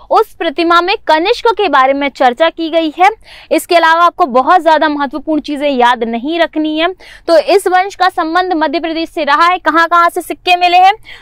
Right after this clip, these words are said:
तो विदिशा से सिक्के मिले हैं, इसके अलावा रायसेन से सिक्के मिले हैं,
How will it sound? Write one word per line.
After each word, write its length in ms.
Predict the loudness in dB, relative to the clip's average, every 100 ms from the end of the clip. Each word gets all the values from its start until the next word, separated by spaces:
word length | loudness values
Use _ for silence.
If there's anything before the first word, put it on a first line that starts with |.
| -6
तो 80 | -2
विदिशा 440 | 2 2 2 2
से 120 | 0
सिक्के 320 | -4 -8 -4 -4
मिले 220 | -2 -2
हैं, 200 | -2 -4
इसके 260 | -6 -4
अलावा 340 | 0 0 2 2
रायसेन 580 | 2 0 -2 -4 -6 -6
से 160 | -8
सिक्के 320 | -10 -10 -8
मिले 220 | -6 -4 -4
हैं, 260 | -4 -8